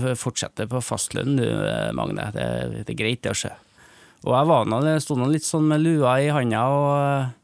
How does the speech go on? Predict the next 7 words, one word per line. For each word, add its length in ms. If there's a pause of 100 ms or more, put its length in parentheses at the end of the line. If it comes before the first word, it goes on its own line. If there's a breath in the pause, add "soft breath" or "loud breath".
(760 soft breath)
litt 160
usikkert 540
da. 180 (360 loud breath)
Eh, 800
nyutdannet, 680
ikke 100
sant? 380